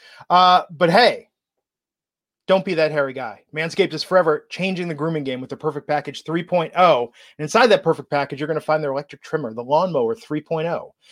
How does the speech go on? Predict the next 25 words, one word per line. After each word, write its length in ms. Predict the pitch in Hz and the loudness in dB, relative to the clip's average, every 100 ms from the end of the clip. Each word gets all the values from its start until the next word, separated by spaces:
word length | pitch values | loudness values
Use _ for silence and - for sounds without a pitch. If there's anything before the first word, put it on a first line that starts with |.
| _ 143 | _ -6
This 80 | |
is 100 | 165 139 | -4 4
waterproof, 480 | 190 220 214 160 | 6 6 4 -2
skin 320 | - - 254 247 | -4 2 2 4
safe, 540 | 240 160 151 - _ _ _ _ _ _ - | 4 4 0 -14 _ _ _ _ _ _ -12
reduces 380 | 151 202 165 143 | -8 -6 -6 -4
nicks 260 | 190 190 | -4 -4
to 100 | - | -4
your 100 | 165 | -2
pumpkins. 680 | - 214 226 151 104 - - _ | 2 2 2 -2 -6 -12 -20 _
That's 180 | 151 143 | -6 -6
in 100 | 160 | -8
the 60 | 120 | -8
copy. 380 | 143 160 - _ _ - - | -8 -10 -14 _ _ -20 -14
You 80 | 165 | 2
can 120 | 202 | 4
also 260 | 196 185 170 | 4 2 0
create 320 | - 185 170 | 0 -2 2
less 220 | 196 175 | 2 4
mess 160 | 196 185 | 2 2
by 80 | |
trimming 280 | 170 190 185 | -4 -4 -6
in 60 | 165 | -6
the 60 | |
shower 640 | 143 214 233 196 147 156 | -4 2 4 6 6 2